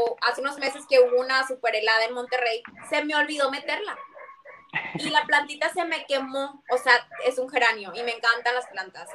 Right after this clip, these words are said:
Y yo dije, "¿Qué voy a hacer? Ya se me murió". O sea, yo estaba tan preocupada por la planta, todos los días preocupada, todos los días pre-, hasta que, hasta que de repente la plantita empezó a renacer solita. O sea, realmente la planta no está preocupada porque se iba a,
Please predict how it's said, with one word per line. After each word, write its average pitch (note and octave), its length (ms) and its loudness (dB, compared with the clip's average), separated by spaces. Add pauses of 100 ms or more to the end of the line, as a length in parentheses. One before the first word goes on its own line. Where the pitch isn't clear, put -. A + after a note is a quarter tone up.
(180)
Y C#4 320 -2
yo C4 120 10
dije, C#4 300 -2
"¿Qué D4+ 100 -6
voy D#4+ 200 -2
a G4 40 2
hacer? F#4 280 -2
Ya D#4+ 140 4
se D#4+ 140 0
me F4 120 0
murió". D#4+ 380 -2 (240)
O - 60 -4
sea, D4+ 180 0
yo D4 100 -4
estaba E4+ 320 6
tan F#4 240 2
preocupada E4 600 4
por E4+ 140 -8
la D4+ 180 -6
planta, B3+ 480 0 (320)
todos C#4+ 180 0
los E4+ 100 -6
días E4+ 140 -8
preocupada, C4+ 580 4
todos C4 160 0
los D4 60 -12
días D4+ 100 -14
pre-, - 140 -4
hasta D4 220 0
que, D4+ 300 -6
hasta C#4+ 280 0
que D4+ 180 0
de D4 100 -2
repente D4 340 -2
la F#4 160 0
plantita E4 360 -2
empezó F4 360 0
a C#4+ 60 6
renacer E4+ 420 -2
solita. D4+ 580 -6 (140)
O - 100 -20
sea, D#4 140 6
realmente D#4 340 0
la G4+ 160 -2
planta F#4 240 -2
no F#4 80 -6
está F#4 160 -6
preocupada D#4+ 580 2
porque D#4+ 240 -6
se D4 120 -12
iba C4+ 180 0
a, C4+ 520 2